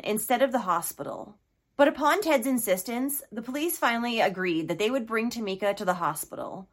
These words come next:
Ted, however, not trusting them, given what had already happened that night,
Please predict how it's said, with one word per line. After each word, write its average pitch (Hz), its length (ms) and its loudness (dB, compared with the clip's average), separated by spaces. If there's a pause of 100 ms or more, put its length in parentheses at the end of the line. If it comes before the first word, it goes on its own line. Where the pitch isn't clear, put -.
(360)
Ted, 269 200 6
however, 339 680 4
not 202 380 4
trusting 262 480 0
them, 311 360 -2
given 233 300 -2
what 220 120 2
had 202 100 0
already 202 180 4
happened 208 380 -2
that 240 160 0
night, 285 320 -2